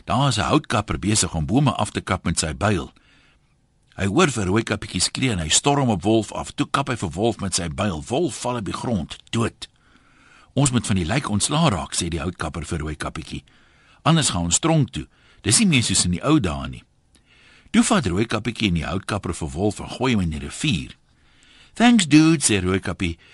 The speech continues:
vir die houtkapper toe hulle klaar is. "Jy's amazing." Hulle gaan toe terug na ouma se huis toe. Daar kry hulle toe vir ouma in die kas en hulle haal haar uit.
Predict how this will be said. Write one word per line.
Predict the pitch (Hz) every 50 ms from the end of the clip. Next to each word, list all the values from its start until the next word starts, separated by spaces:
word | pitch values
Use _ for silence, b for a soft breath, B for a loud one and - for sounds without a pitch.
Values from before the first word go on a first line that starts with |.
| b b b
vir | - 92
die | 92 82
houtkapper | 87 92 104 - - 92 80 - 92 82
toe | - 92 87
hulle | 82 80 85
klaar | - - 113 95 85 82 76 -
is. | - - - - _ _ _ _ _ _ _ _ _ _ - -
"Jy's | 123 156 151 - -
amazing." | 92 85 76 76 85 90 101 113 120 127 131 127 120 101 87 80 76 - - 69 - - _ _ b b b b b b b b b b b
Hulle | b 104 104 107
gaan | 110 123 113
toe | 110 92 -
terug | - 185 208 - 131
na | 98 85 -
ouma | 107 98 98 92
se | - - 78
huis | 71 78 92 90 - -
toe. | - 71 69 - b b b b b b b b
Daar | - - 117 147 160 151
kry | 135 - 101 98
hulle | 101 98 90
toe | - 87
vir | - - - -
ouma | 104 104 95 95 - -
in | 120 120
die | 107 -
kas | - - 98 87 - 80
en | 71
hulle | 73 69 67 -
haal | - 82 98 90
haar | 85 80 -
uit. | - 98 - - -